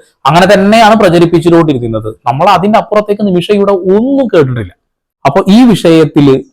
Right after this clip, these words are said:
നമുക്ക് ആർക്കും വൈകിയിട്ടില്ല. ഇതാ നിമിഷപ്രിയയല്ല അത് ചെയ്തത്. നിമിഷപ്രിയ ചെയ്ത കാര്യം ഇന്നതാണ് എന്ന് വ്യക്തമായി മനസ്സിലാക്കിയല്ലോ. തന്റെ സുഹൃത്ത് തന്നെ സഹായിക്കാനാണെങ്കിൽ പോലും ചെയ്ത വലിയ ക്രൂരത നിമിഷയുടെ തലയിലേക്ക് വന്നിട്ടുണ്ട്. ഇപ്പൊ യമൻ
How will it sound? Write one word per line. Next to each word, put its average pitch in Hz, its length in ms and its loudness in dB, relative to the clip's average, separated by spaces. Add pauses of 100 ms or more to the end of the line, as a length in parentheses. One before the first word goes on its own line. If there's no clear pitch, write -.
നമുക്ക് 143 280 0
ആർക്കും 147 580 0
വൈകിയിട്ടില്ല. 135 600 0 (340)
ഇതാ 151 360 0
നിമിഷപ്രിയയല്ല 131 1080 -2
അത് 117 140 -2
ചെയ്തത്. 107 480 -10 (460)
നിമിഷപ്രിയ 180 480 0
ചെയ്ത 139 360 0
കാര്യം 123 500 0
ഇന്നതാണ് 120 580 -2 (100)
എന്ന് 151 140 0
വ്യക്തമായി 170 440 -2
മനസ്സിലാക്കിയല്ലോ. 135 760 -4 (360)
തന്റെ 185 120 2
സുഹൃത്ത് 180 440 2
തന്നെ 185 120 -2
സഹായിക്കാനാണെങ്കിൽ 175 840 -2
പോലും 175 280 -2
ചെയ്ത 165 260 0
വലിയ 180 320 0
ക്രൂരത 175 400 2 (380)
നിമിഷയുടെ 160 460 0
തലയിലേക്ക് 120 380 -2
വന്നിട്ടുണ്ട്. 110 420 -6 (280)
ഇപ്പൊ 156 180 2
യമൻ 175 500 2